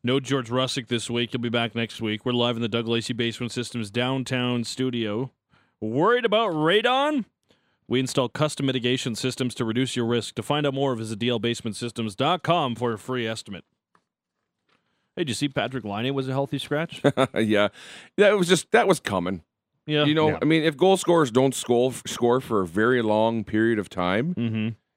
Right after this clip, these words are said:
Speaker 2: they don't really, like,
Speaker 1: What do they do?
Speaker 2: what do they do? I mean, I played with Pavel Brendel with the Hitmen. It's like that guy would score seventy-two goals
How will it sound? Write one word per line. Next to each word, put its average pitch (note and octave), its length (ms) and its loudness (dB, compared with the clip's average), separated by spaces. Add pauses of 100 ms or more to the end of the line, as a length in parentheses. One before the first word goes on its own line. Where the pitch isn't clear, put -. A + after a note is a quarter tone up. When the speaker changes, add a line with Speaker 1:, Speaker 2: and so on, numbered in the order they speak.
(140)
Speaker 2:
they C3+ 140 2
don't F3 140 2
really, D3+ 260 2 (160)
like, A2+ 100 0 (380)
Speaker 1:
What F#2+ 180 -6
do F#2+ 120 -14
they F#2+ 140 -6
do? G2 340 -6
Speaker 2:
what B2+ 100 0
do B2+ 80 -2
they B2+ 100 4
do? D#3 400 0
I A#2 80 2
mean, C3 140 4
I D3 100 2
played E3+ 200 -2
with C#3 120 -2
Pavel A#2+ 300 0
Brendel A2+ 300 -2
with G2 120 -4
the D#2 60 -8
Hitmen. A#2 260 -2
It's F#2 100 -6
like G2 120 -6
that B2 160 0
guy B2+ 100 0
would A#2 140 -4
score G#2+ 160 -2
seventy-two A#2+ 580 0
goals A2+ 460 0